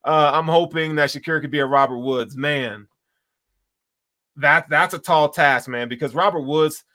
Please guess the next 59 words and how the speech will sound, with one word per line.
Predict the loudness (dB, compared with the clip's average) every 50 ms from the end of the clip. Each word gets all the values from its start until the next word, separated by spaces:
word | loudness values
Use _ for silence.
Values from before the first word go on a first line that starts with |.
| _ _
you | -10 -8
know, | -4 -4 -4 -4 -4 -8 -14 _ _ _ _ _ _ _ _ _ _ _ _ _ _
from | -6 -4 -4 -2 -4
a | -2
solid | 0 2 2 2 2 2 2
route | 4 4 4 4
runner, | 2 -2 -2 0 0 0
and | -2 -2 -4 -6 -6
he | -6 -4 -2
does | -2 -2 -2 0
a |
lot | 2 2 2 2
of | 2
that | 2 0 0 0
stuff | -2 -4 -4 -4 -2
behind | -4 -6 -4 -2 -2 -2 -2
the | -2
line | -2 -4 -4
of | -6
scrimmage, | -10 -10 -8 -8 -6 -6 -6 -8 -10 -12 -18 _ _ _ _ _ -4
uh, | -2
always | 2 2 4 4 2 2 -2
been | -4 -6
able | -6 -4
to | -6 -4
do | -2
that. | 0 0 0 -2 -4 _ _ _ _
One | -2 0 0
of | 0 0
the | -2
things | -4 -4 -2 -2
that | -2 -2
people | -2 -4 -2 -2
don't | -4 -4 -4
really | -4 -4 -4 -4
talk | -2 0 0 0 -2
about | 0 0 2 2 2 0
when, | -4 -10
in | -8
terms | -6 -6 -6 -6 -4
of | -2
Robert | 0 0 0 0 -2
Woods | -4 -4 -4 -4 -4
is | -6 -12 -6
how, | -2 0 0 0 0 -2 -4
how, | -6 -8 -8 -8 -8 -8
how | -4 -2 -2 -2
good | -2 -4 -4 -2 -2 -2
of | -2 -4
a | -4 -8
run | -4 -2 -2 -2 -2 -2
blocker | -4 -2 -2 -2 -2 -6 -10 -16
he | -14 -12 -12 -10 -8 -8
is. | -8 -8 -10 -14 -16 -20 -20 -20 _ _ _ _ _ _ _ -8
He, | -6 -4 -2 -2 -4
he | -4 -4 -4 -2 -2 -2 -2
is | -2 -2 -2
an | -2 -2
elite | -2 -4 -4 -2 -2 0 -2 -2 -6 -10